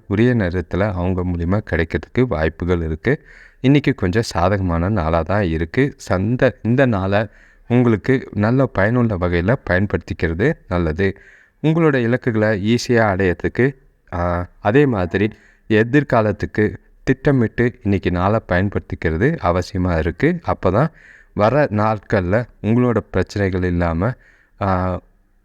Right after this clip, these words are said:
உங்க வாழ்க்கையை ஈஸியா கொண்டு போறதுக்கு வாய்ப்புகள் இருக்கும். வேலை தொழிலை பொறுத்தளவுக்கு உங்களுக்கு இன்னைக்கு புதுசா புதிய வேலை வாய்ப்புகள் கிடைக்கிறதுக்கு நிறைய வாய்ப்புகள் இருக்கு. அத, அந்த வாய்ப்புகளை வந்து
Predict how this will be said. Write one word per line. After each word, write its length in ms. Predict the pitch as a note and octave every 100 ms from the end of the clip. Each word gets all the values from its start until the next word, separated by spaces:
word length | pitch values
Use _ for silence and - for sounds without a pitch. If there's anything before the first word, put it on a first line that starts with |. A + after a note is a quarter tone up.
| _ -
உங்க 320 | C3 D3+ A#2+
வாழ்க்கையை 680 | G2 A2+ G#2 - A#2 C#3 G#2+
ஈஸியா 280 | A2 - A#2+
கொண்டு 240 | - F2 F2+
போறதுக்கு 400 | F2 E2 E2 C#3+ E3+
வாய்ப்புகள் 540 | F2 F2 - E2 F#2+
இருக்கும். 400 | F2+ D2 - F#2 F2+ _ _ _ _ _ _ _ _ _ _ _
வேலை 280 | - C#3 D3
தொழிலை 340 | C#3+ C3 B2 A#2+
பொறுத்தளவுக்கு 600 | G2+ - F2 E2+ - D#3 - -
உங்களுக்கு 440 | C3 C3 B2 - A#2
இன்னைக்கு 300 | G#2 F#2 G2 -
புதுசா 360 | A2 - A2 - - _ _
புதிய 260 | - C#3 C3+
வேலை 260 | G#2 G2+ G#2
வாய்ப்புகள் 540 | F#2+ F2+ F#2+ G2+ F#2 -
கிடைக்கிறதுக்கு 580 | E2+ E2 F2 - B2 A2 - -
நிறைய 580 | F#2+ F#2 F#2 A2 A2+ G2+
வாய்ப்புகள் 540 | F2+ G2 G2+ F2+ G2
இருக்கு. 500 | F2 D2+ - F2+ E2+ _ _
அத, 240 | G#2+ G#2+ G2+ - -
அந்த 260 | G#2 A2+
வாய்ப்புகளை 540 | F#2+ G#2+ C3 A#2+ G2+ F2
வந்து 360 | E2+ F2 G2+